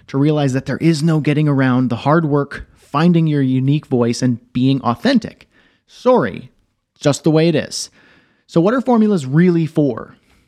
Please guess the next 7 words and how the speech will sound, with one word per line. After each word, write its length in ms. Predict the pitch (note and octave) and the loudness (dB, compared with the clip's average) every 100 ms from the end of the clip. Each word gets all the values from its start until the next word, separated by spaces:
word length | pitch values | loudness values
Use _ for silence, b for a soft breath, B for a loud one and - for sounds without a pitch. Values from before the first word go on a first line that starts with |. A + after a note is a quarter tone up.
| _ _ _ | _ _ _
Marketing 400 | - E3+ A3 B3 | -4 -2 2 2
formulas 480 | A3+ F#3+ E3+ D3+ C#3 | 2 0 0 0 -2
help 300 | - D3 D#3 | -2 -4 0
you 80 | E3 | 0
discover 440 | C#3 - C3 B2 | 0 -2 -2 -2
underlying 520 | - C3+ C3+ C3 A#2 A2+ | 0 0 0 0 0 0
principles 680 | G#3 A3 - - - - | 0 0 -2 -14 -12 -14